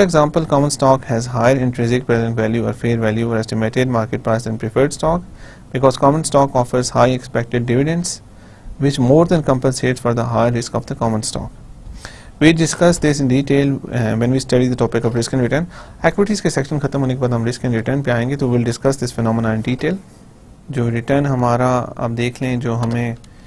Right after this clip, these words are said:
अ, दो साल के फाइनाइट, अ, प्रेफर्ड स्टॉक पे मिल रहा है, वो हमारे कॉमन स्टॉक से कम है। और वो इस वजह से है कि common stock are more risky, that's why companies are offering more dividends to attract the investors in for this investment।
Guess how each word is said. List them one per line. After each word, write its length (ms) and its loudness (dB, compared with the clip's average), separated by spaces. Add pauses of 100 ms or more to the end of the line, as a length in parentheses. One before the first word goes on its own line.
(260)
अ, 20 -6 (760)
दो 120 0
साल 180 -2
के 140 -4
फाइनाइट, 520 -2
अ, 20 -20 (420)
प्रेफर्ड 600 0
स्टॉक 280 -2
पे 80 -4
मिल 160 -2
रहा 120 -2
है, 80 -2
वो 480 -2 (1000)
हमारे 380 -2
कॉमन 240 -4
स्टॉक 260 -4
से 120 -8
कम 200 -4
है। 140 -10 (600)
और 100 -2
वो 120 2
इस 140 -2
वजह 120 2
से 120 -2
है 60 0
कि 140 -6
common 220 0
stock 200 0
are 180 0
more 120 2
risky, 280 -2
that's 200 -2
why 80 -4
companies 300 -2
are 180 0
offering 280 -4
more 240 -2
dividends 440 0
to 80 2
attract 240 -4
the 140 -2
investors 400 -4
in 200 -6
for 120 -2
this 140 -6
investment। 500 -6